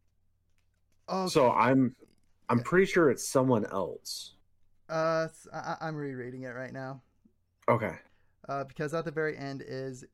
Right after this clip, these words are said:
Speaker 1: "You cannot escape this place," it snarled.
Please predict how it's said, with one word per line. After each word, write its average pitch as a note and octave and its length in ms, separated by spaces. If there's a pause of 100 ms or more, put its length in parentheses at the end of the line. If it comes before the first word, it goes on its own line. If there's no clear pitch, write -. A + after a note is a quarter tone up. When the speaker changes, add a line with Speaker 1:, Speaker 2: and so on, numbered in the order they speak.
(260)
Speaker 1:
"You D#3 160
cannot D3+ 280
escape D3+ 460
this C#3 180
place," C3 480
it C3+ 200
snarled. C3 480